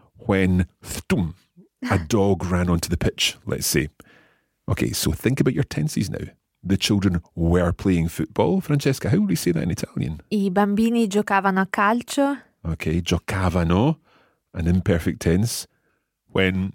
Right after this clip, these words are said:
Speaker 1: thtum, a, a dog arrived on the pitch.
Speaker 2: Quando un cane è arrivato sul campo.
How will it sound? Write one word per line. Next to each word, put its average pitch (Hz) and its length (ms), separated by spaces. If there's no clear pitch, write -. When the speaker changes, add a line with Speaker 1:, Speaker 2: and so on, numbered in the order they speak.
Speaker 1:
thtum, - 520
a, 95 420
a 92 80
dog 95 500
arrived 92 680
on 95 100
the 92 60
pitch. - 500
Speaker 2:
Quando 202 640
un 196 120
cane 254 680
è 190 180
arrivato 220 840
sul 214 220
campo. 175 560